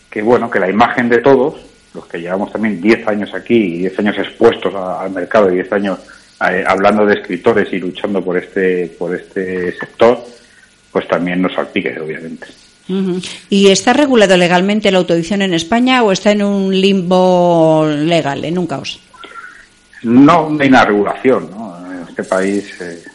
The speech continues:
Speaker 1: se tarda en regular, eh, las cosas. Tampoco hay, hay que regular mucho, es decir, es, eh, hay muchos proyectos estos que son simplemente imprentas, ¿no? Que, que, que,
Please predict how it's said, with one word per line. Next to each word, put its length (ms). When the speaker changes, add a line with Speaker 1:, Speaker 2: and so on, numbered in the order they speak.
Speaker 1:
se 80
tarda 220
en 100
regular, 480
eh, 320
las 140
cosas. 340
Tampoco 420
hay, 120
hay 80
que 100
regular 400
mucho, 280
es 60
decir, 300
es, 400
eh, 540
hay 120
muchos 300
proyectos 320
estos 140
que 80
son 160
simplemente 480
imprentas, 580
¿no? 160
Que, 320
que, 140
que, 140